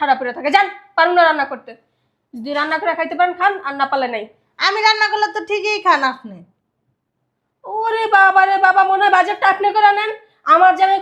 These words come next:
Speaker 1: কষ্ট করে কামাই করে টাকাটা পাঠায়, ওই টাকা দিয়ে রান্না বান্না করে তারপরে খাওয়ান।
Speaker 2: একটা দিনও রান্ধেন না। আপনি কি বাড়ির বউ কোন তো? হ্যাঁ, কিছু একটা কাজও হাত দেন না। সমস্ত কাজ আমি করে থুয়ে দিই। আমি গেলে কি করবেন?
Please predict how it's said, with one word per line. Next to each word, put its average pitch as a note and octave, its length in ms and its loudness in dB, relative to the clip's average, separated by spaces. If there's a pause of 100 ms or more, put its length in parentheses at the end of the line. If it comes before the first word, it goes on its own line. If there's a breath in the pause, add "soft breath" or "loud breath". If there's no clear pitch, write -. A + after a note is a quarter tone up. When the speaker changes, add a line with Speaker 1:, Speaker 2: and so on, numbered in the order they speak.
Speaker 1:
কষ্ট F#4+ 260 0
করে G4+ 220 2
কামাই F#4+ 260 2
করে F#4+ 200 0
টাকাটা G4 360 4
পাঠায়, G4+ 240 2 (300)
ওই F4+ 140 2
টাকা F#4+ 220 4
দিয়ে F#4 140 4
রান্না E4+ 240 0
বান্না E4 220 0
করে D#4+ 180 2
তারপরে D4 340 -2
খাওয়ান। G#3 240 -4 (300)
Speaker 2:
একটা A4 200 0 (100)
দিনও G#4 280 0
রান্ধেন E4 340 0 (100)
না। F#3+ 60 -4 (340)
আপনি F4+ 240 -2
কি G4 140 -6
বাড়ির F#4+ 240 2 (120)
বউ F4+ 220 6 (160)
কোন D#4 120 -2 (140)
তো? F4 100 4 (360)
হ্যাঁ, E4+ 180 0 (100)
কিছু A4 200 -8 (100)
একটা F#4+ 140 -4 (100)
কাজও G4+ 260 4 (180)
হাত C#4+ 220 2
দেন A#3+ 220 -4
না। G3+ 60 -10 (360)
সমস্ত A4+ 440 0 (120)
কাজ G4 140 -2 (140)
আমি E4+ 220 -2
করে D4+ 200 0
থুয়ে D4 160 -4
দিই। C4+ 160 0
আমি F4+ 180 -4
গেলে G4+ 160 2 (220)
কি G4+ 160 -10
করবেন? G#4 280 2